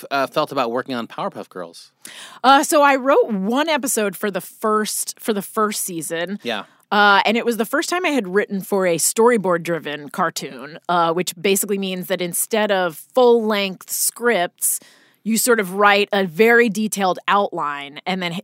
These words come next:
Speaker 2: pass it off to, uh, the storyboard artists who come back with it all storyboarded out, and then you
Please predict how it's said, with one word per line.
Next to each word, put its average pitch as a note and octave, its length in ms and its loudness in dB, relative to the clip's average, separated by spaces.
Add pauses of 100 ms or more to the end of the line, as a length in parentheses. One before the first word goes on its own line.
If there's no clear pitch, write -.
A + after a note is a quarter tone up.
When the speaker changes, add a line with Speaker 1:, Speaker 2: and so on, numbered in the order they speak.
Speaker 2:
pass F#3 260 -2
it G3 60 0
off F3+ 180 4
to, E3+ 480 -4 (140)
uh, D3+ 340 -2
the D#3 100 -10
storyboard G#3+ 480 2
artists E3 460 -2
who F#3+ 260 -4
come G#3 240 -2
back F3+ 480 2 (440)
with G#3 180 -4
it G3 40 -2
all F3 140 2
storyboarded F3+ 560 -2
out, C#4+ 320 6
and G3+ 100 -2
then F3 160 -6
you D#3+ 160 -8